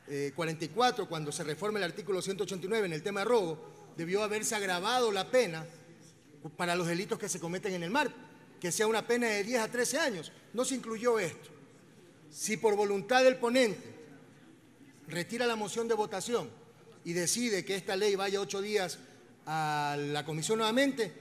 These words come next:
propondremos que se incluya esto. Pero si ya no hay aquello, la propuesta, compañeros legisladores, es que inmediatamente reunamos los temas pendientes y vayamos a, a proponer que se incluyan las reformas necesarias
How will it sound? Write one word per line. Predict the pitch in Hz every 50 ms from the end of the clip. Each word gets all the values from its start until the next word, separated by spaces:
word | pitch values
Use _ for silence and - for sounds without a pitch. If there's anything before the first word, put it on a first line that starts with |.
| - - -
propondremos | - 185 185 160 196 180 156 202 220 220 208
que | 170 208 185
se | -
incluya | 190 170 170 208 196 185 180 180
esto. | 175 - - - - - - - - - - - - - - -
Pero | - 214 208 220
si | 208 214 214
ya | 208 269 302
no | 311 311
hay | 302 277
aquello, | 269 240 - - 220 170 143 127 135 113 - - - - - - - -
la | 175 190
propuesta, | - 196 208 - 240 269 269 269 262 240
compañeros | - 240 - - 226 233 262 262
legisladores, | 254 240 226 214 220 220 254 262 247
es | 240 240 233
que | - 247 254 247 - - - - - -
inmediatamente | 185 190 196 214 254 277 277 262 254 269 285 277 277
reunamos | 240 220 214 226 254 277 277 254 214
los | 208 190
temas | - 254 277 277 254
pendientes | - 233 226 233 262 294 285 247 - - 214 190 - - - - - - -
y | 208 196
vayamos | 196 202 190 190 233 262 285 294 254 226
a, | 220 208 180 143 120 - - - - -
a | 170 180
proponer | - 196 190 - 190 190 208 254
que | 262 262
se | 247 - 226
incluyan | 208 - 254 285 277 254 240 233 226 - - - -
las | 196 180 185
reformas | 196 196 - - 262 277 277 262
necesarias | 254 254 262 262 254 277 262 233 233 226 -